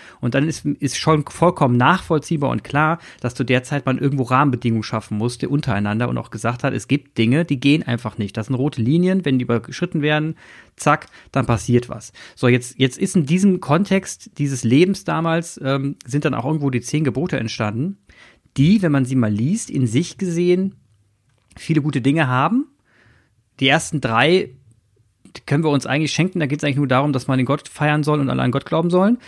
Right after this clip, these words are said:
Aber die nächsten, die nächsten werden pragmatisch für den Alltag. Und zwar, da geht's letzten Endes darum, dass ich meinen Vater, meine Mutter ehren soll. Das passt gut in den Kontext rein. Da geht's darum, dass ich nicht töten soll,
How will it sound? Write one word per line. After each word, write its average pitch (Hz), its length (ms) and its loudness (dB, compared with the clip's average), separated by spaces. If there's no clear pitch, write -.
Aber 131 140 2
die 131 60 2
nächsten, 160 480 2
die 131 140 2
nächsten 147 300 2
werden 135 180 2
pragmatisch 127 580 -2
für 123 80 0
den 120 80 0
Alltag. 180 420 0
Und 135 140 -4
zwar, 139 340 -2
da 123 100 2
geht's 160 200 0
letzten 170 200 -4
Endes 139 200 -2
darum, 160 560 2
dass 139 200 0
ich - 360 -4
meinen 113 280 2
Vater, 120 300 0
meine 117 160 4
Mutter 147 240 4
ehren 110 260 0
soll. 101 300 -8
Das - 160 -8
passt 123 240 -2
gut 139 140 2
in 120 80 2
den 123 80 4
Kontext 113 480 -2
rein. 104 140 -6
Da 107 60 -4
geht's 120 200 -2
darum, 135 340 2
dass 123 140 2
ich 123 100 -4
nicht 135 160 -8
töten 190 320 2
soll, 107 300 -4